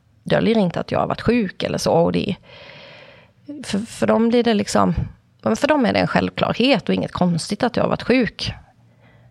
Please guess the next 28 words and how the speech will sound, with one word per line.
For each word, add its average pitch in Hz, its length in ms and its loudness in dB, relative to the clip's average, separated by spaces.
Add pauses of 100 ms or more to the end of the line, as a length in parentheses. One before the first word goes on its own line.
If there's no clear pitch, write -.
Eh, - 460 -2 (100)
jag 220 180 0
tror 302 260 2
att 240 140 0
man 214 220 2
kan 196 220 0
liksom... 175 380 4 (3250)
Ja, 220 220 2
att 233 120 -2
det 247 60 2
inte 226 180 0
blir 208 160 2
samma 196 420 2 (260)
oro 240 540 2
kanske. 220 500 2 (200)
Eh, 208 520 2 (420)
om, 214 180 -2
om 202 560 -2
man, 214 300 0
de 226 120 2
möter 220 220 0
någon 220 120 4
annan 196 360 2
som 233 140 -2
drabbas, 233 640 -2
eller 214 420 2
om 190 80 0
de 185 220 -4